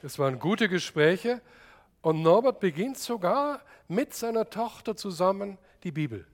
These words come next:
zu lesen. Norberts Frau geht schneller voran. Sie ist schon an dem Punkt, eine Entscheidung für Jesus zu treffen.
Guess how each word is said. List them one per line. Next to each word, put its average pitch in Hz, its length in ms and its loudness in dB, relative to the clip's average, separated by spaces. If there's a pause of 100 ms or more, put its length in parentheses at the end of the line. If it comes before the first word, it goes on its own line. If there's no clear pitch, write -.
zu - 200 -14
lesen. 78 340 -20 (4000)
Norberts 143 520 0
Frau 220 720 -4 (1500)
geht 160 280 0
schneller 196 400 4
voran. 117 440 -6
Sie 196 200 0
ist 254 300 -2
schon 170 360 2 (420)
an 170 220 4
dem 143 260 0
Punkt, 233 380 0
eine 180 280 2
Entscheidung 175 680 0
für - 160 -8
Jesus 135 520 -10
zu - 120 -14
treffen. - 400 -14